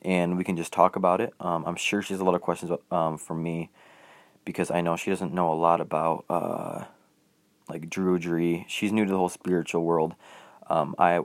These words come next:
I used to be Wiccan before I, uh, I, I looked into druidry and found, uh, my home there. But, um,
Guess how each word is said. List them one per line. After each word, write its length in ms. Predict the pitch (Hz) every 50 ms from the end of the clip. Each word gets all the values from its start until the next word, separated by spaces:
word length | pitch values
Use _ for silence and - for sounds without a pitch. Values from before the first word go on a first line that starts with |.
| -
I 100 | 87 95
used 200 | 98 104 98 -
to 40 | -
be 100 | 95 87
Wiccan 580 | 82 78 82 87 85 - - 78 76 78 78 - _ _ _ _ _ _ _ -
before 600 | - - - - - 71 71 69 73 - - - -
I, 400 | - - - 67 69 69 69 69 67
uh, 300 | - - - - - - - _ _ _ _ _ _ _ _ _ _ _ _ _ _ - -
I, 180 | 85 82 82 - - -
I 300 | - 87 82 82 82 76 76 - _ _ _ _ _ _ -
looked 340 | 92 92 90 92 90 - -
into 300 | 87 87 85 - 80 82
druidry 640 | 82 90 87 80 82 80 - 85 82 80 78 - 80
and 140 | 80 78
found, 420 | - - 80 80 82 82 82 76 - -
uh, 300 | - - - - - - - _ _ - - - - - - - - -
my 120 | 92 90
home 280 | 90 95 87 85 82 85
there. 380 | 82 85 82 80 80 90 92 - _ _ _ _ _ _ - - _ _ _ _ _ _ - _ _ _ _ - - - - - - - - - _ -
But, 200 | 90 80 - -
um, 400 | 73 76 - - - - -